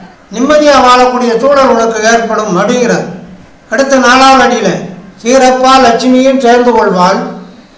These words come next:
தீங்கில்லை மனக்கவலை இல்லை காணே" அப்படின்னு முடிச்சிருக்கிறார்.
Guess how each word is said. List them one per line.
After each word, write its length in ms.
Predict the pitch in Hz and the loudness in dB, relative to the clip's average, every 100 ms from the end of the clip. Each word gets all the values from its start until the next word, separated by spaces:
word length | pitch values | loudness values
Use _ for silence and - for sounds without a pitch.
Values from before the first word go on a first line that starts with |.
| - - | -20 -4
தீங்கில்லை 840 | 254 320 330 302 247 185 - - | 0 2 2 2 2 0 -4 -8
மனக்கவலை 880 | 185 254 262 262 247 233 226 202 214 | -4 -2 0 2 2 2 0 -2 -6
இல்லை 260 | 226 254 226 | -2 0 2
காணே" 440 | 208 208 202 175 - 196 | 0 0 0 -2 -6 -6
அப்படின்னு 260 | 240 277 233 | -4 -2 -2
முடிச்சிருக்கிறார். 540 | - 226 180 165 151 | -4 -4 -4 -6 -8